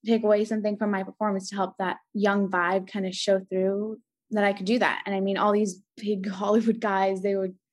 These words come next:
they could have just ignored me, you know, but, uh, they didn't, you know, and Sam would be like, "That just might work. Let's shoot one that way." And it was really cool to see that occasionally the thing I suggested would actually make it to the final cut. So that was really cool.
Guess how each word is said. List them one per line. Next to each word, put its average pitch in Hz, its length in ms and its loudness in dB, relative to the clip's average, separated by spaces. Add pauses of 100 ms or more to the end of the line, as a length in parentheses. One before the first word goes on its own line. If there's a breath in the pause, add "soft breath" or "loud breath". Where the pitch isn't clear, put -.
(300 soft breath)
they 240 140 6
could 359 160 4
have 285 80 2
just 247 160 0
ignored 208 360 2
me, 104 220 -12
you 214 120 2
know, 175 180 4
but, 180 200 -4 (180)
uh, 196 220 4
they 190 100 2
didn't, 190 400 -4
you - 140 -8
know, - 200 -6
and 190 180 -8
Sam 190 280 -4
would 185 160 -4
be 190 120 -2
like, 185 200 -6 (140)
"That 427 100 -4 (180)
just 320 160 -2
might 339 160 4
work. 392 280 2
Let's 254 520 -2
shoot - 220 -6
one 349 80 0
that - 160 -2
way." - 180 -4 (280)
And 202 100 -6
it 208 40 0
was 214 140 2
really 226 180 4
cool 226 200 0
to 214 60 -2
see 208 180 -2
that 196 300 0
occasionally 196 480 0
the 190 100 -2
thing 202 180 -2
I 190 140 0
suggested 190 640 -4
would 185 100 0
actually 190 380 -4
make 190 420 -6
it 170 160 -6 (340)
to 185 100 -16
the 180 40 -16
final 160 220 -12
cut. - 280 -14 (300)
So - 160 -18
that 101 80 -12
was 98 140 -12
really - 200 -12
cool. - 160 -20